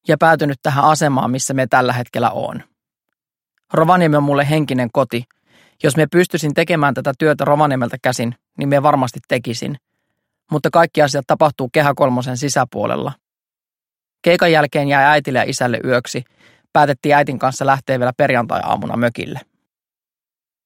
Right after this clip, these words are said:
Kolmas keikka, kymmenes päivä kesäkuuta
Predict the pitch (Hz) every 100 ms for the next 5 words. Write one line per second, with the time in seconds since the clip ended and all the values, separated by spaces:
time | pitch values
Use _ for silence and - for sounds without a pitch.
0 | _ _ _ _ _ _ _ _ _ _
1 | _ _ _ _ _ _ _ _ _ _
2 | _ _ _ _ _ _ _ _ _ _
3 | _ - 226 220 175 - 156 - - 135
4 | - _ _ _ _ 180 170 143 131 -
5 | 135 131 156 147 143 - 123 120